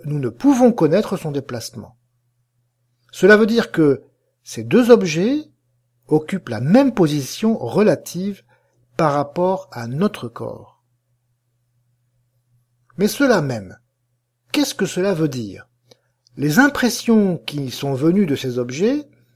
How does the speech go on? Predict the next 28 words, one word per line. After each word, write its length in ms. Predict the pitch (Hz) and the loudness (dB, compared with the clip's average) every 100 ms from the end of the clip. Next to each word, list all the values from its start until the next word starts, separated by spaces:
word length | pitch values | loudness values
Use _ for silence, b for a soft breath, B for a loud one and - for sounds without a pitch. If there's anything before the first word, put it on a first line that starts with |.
| _ _ _ _ _ | _ _ _ _ _
ont 100 | 156 | -6
suivi 340 | 151 202 226 202 | -6 -4 -2 0
des 120 | 147 | -2
chemins 400 | - 185 233 233 | 0 0 0 0
absolument 540 | 185 - 180 185 175 | -4 -4 -4 -2 -2
différents. 540 | 170 175 196 147 107 - _ _ _ _ | -2 -4 -6 -4 -6 -12 _ _ _ _
Le 180 | 117 | -8
nerf 180 | 120 123 | -4 0
optique 640 | 160 - - 285 - - - _ _ | 0 0 0 -2 -2 -16 -16 _ _
pour 140 | 123 | -4
l'objet 360 | 117 113 110 113 | -4 -6 -10 -12
A, 460 | - 139 220 285 - _ _ _ _ _ | -2 2 2 2 -8 _ _ _ _ _
le 120 | 123 | -8
nerf 200 | 135 131 | -4 -2
acoustique 720 | 202 180 - - 214 247 - | -2 -4 -8 -8 -6 -6 -6
pour 120 | 160 | -2
l'objet 300 | 147 131 131 | 0 0 -4
B. 240 | 117 104 - _ _ _ _ _ _ _ _ _ _ | -6 -8 -14 _ _ _ _ _ _ _ _ _ _
Elles 140 | 151 165 | -2 2
n'ont 120 | 185 | 4
rien 440 | 160 175 262 302 | 4 2 2 2
de 100 | 226 | 0
commun 560 | 220 214 202 208 262 262 | 0 2 2 2 -2 -2
au 120 | 151 | -4
point 180 | 143 160 | -4 -4
de 80 | 151 | -4
vue 180 | 180 185 | -8 -6
qualitatif. 880 | 170 170 165 170 - 117 - - | -4 -4 -4 -8 -8 -16 -18 -20